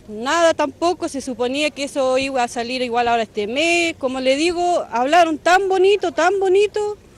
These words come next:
y al final todo lo que hablaron se, se fue, se lo llevó el viento, porque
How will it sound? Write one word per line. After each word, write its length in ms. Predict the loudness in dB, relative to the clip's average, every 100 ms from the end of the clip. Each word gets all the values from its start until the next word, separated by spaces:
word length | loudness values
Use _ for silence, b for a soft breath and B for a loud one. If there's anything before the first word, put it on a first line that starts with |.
| B B B B
y 100 | 0
al 120 | 0
final 380 | -2 -4 -4 -2
todo 240 | -2 0
lo 100 | 0
que 120 | 0
hablaron 440 | -2 2 2 2 -2
se, 420 | -4 -6 -4 -6
se 360 | -10 -14 -12 -10
fue, 240 | -6 -6
se 140 | -4
lo 60 | -6
llevó 180 | -4 -4
el 80 | -2
viento, 320 | -4 -4 -8
porque 580 | -10 -8 -4 -2 -2